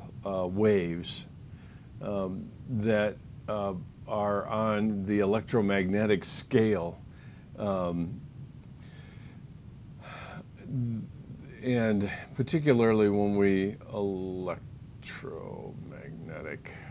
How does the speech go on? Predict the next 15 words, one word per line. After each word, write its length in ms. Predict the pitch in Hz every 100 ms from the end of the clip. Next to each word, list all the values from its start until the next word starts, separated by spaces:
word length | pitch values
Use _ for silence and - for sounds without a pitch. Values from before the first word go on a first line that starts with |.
| - - -
let 100 | 113
me 100 | -
get 240 | 98 -
this 220 | 113 - -
down, 420 | 87 90 90 90 - - - - -
um, 380 | - 101 92 90 - - -
scale 560 | 165 160 107 95 98 113
is 300 | 120 110 117
we 480 | 143 147 160 143 - - -
perceive 840 | 123 - - 180 147 104 107 104
or 300 | 98 95 98
sense 600 | - - 147 117 98 - - - - - -
a 80 | 110
very 340 | 120 123 120
relatively 720 | 110 110 123 117 - - 101